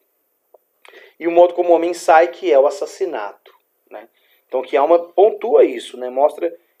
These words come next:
que isso realmente é algo que o Senhor se preocupa muito, que é muito, é, crítico, né? E aí ele vai falando aqui sobre outras coisas, né?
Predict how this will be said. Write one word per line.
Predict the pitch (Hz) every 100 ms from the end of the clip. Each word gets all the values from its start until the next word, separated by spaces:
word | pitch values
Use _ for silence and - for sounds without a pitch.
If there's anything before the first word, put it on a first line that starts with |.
| _
que | 143
isso | 147 160
realmente | 151 180 151 165 -
é |
algo | 151 156 160
que | -
o | -
Senhor | 165
se | 156
preocupa | - 185 - - -
muito, | 165 156 170 170
que | -
é | 139
muito, | 135 139 170 202 - 226 _ _ _ _ _
é, | - 131 131 127 127 123 120 117 117 110 101
crítico, | - 165 180 - - 107
né? | 113 151 _ _ _ _ _ _ _ _ _
E | 175
aí | 190
ele | 214
vai | 202
falando | 180 160 156
aqui | 151 -
sobre | - 143 139
outras | 139 175 175
coisas, | - 180 202 202 185 196 - - _
né? | - 135 147